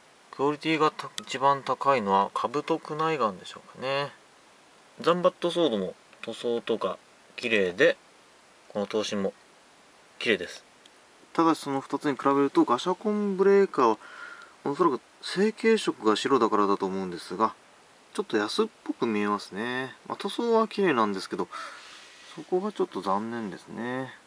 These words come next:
まあ、ちょっとこれ値段をつけるとしたら、まあ、これは確かに五百円でいいと思うんですけど、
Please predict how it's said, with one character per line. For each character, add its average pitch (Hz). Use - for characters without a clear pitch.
ま -
あ、 -
ち -
ょ -
っ -
と 113
こ 110
れ 107
値 101
段 139
を 151
つ -
け 147
る 143
と 117
し -
た 113
ら、 110
ま 107
あ、 101
こ -
れ 160
は 170
確 151
か 113
に 95
五 101
百 104
円 98
で 90
い 92
い 90
と 98
思 92
う 90
ん -
で 85
す -
け -
ど、 117